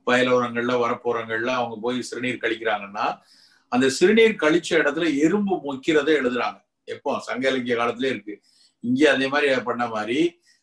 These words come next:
ஐரோப்பிய மன்னர்கள் காலத்திலயும் அங்கேயும் அதை பத்தி எழுதுறாங்க. எப்படி எழுதுறாங்கன்னா, ஆஹ், யூரோப்ல எல்லாம் வந்து ஒவ்வொரு மன்னனுக்கும் மெலிய ஆரம்பிச்சான்னா,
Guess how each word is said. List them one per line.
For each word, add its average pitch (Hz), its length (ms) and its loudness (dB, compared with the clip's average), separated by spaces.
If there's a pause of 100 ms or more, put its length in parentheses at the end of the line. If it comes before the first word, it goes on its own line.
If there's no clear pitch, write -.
ஐரோப்பிய 185 720 2
மன்னர்கள் 147 760 -6
காலத்திலயும் 135 380 -6
அங்கேயும் 170 540 -6
அதை 156 120 -2
பத்தி 147 200 -8
எழுதுறாங்க. 117 500 -6
எப்படி 139 220 -2
எழுதுறாங்கன்னா, 147 680 0 (640)
ஆஹ், 120 400 0
யூரோப்ல 156 440 2
எல்லாம் 151 340 0
வந்து 175 200 -6 (520)
ஒவ்வொரு 160 320 -2
மன்னனுக்கும் 165 640 -4
மெலிய 156 340 -2
ஆரம்பிச்சான்னா, 139 580 -4